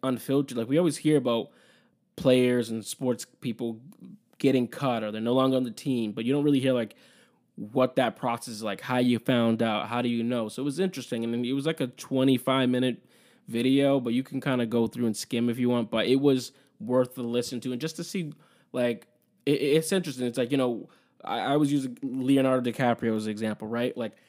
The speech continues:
Leo's this big, larger than life guy, but, like, who is Leo when he's sitting across from his mother, you know? That is a just interesting dynamic. And even if you don't know football, you probably have heard of Cam Newton, seen Cam Newton, 'cause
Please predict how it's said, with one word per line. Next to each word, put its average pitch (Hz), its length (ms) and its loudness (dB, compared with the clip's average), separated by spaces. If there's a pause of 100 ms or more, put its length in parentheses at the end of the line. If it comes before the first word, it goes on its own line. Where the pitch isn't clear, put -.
(120)
Leo's 147 460 6
this 135 160 0
big, 127 420 2
larger 120 340 6
than 113 220 2
life 117 300 2
guy, 113 180 0
but, 101 180 -4
like, 107 300 -4 (540)
who 160 240 6
is 139 120 0
Leo 143 300 6
when 120 140 0
he's 113 120 -6
sitting 127 280 0
across 120 340 -2
from 110 140 -6
his 107 160 -10
mother, 110 480 -6 (240)
you 120 160 0
know? 127 260 2 (440)
That 135 420 2
is 123 480 -2
a 117 100 -8
just 120 320 -10
interesting 120 460 -8
dynamic. 113 580 -6
And 110 160 -10 (400)
even 151 200 6
if 151 100 2
you 139 100 4
don't 123 300 2
know 123 600 6
football, 147 760 0
you 113 100 2
probably 123 340 -2
have 110 140 -4
heard 127 300 -2
of 120 120 -2
Cam 127 280 2
Newton, 123 380 -2
seen 127 360 -2
Cam 123 300 -2
Newton, 120 240 -6
'cause 113 240 -6